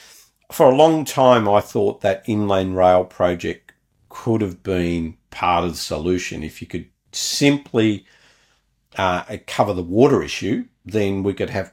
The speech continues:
all of these wonderful inland cities serviced by the inland rail. Uh, and it's not limited to just freight.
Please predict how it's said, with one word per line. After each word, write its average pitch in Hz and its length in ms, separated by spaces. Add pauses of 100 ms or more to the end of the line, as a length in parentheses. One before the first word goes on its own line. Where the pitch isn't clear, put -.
(140)
all 139 320
of 113 60
these 101 280
wonderful 113 720
inland 101 520
cities 101 720
serviced 120 580
by 95 220
the 95 200
inland 92 460
rail. 95 500 (640)
Uh, 98 320
and 113 100
it's 113 140
not 87 200
limited 110 380
to 80 80
just 80 240
freight. 120 400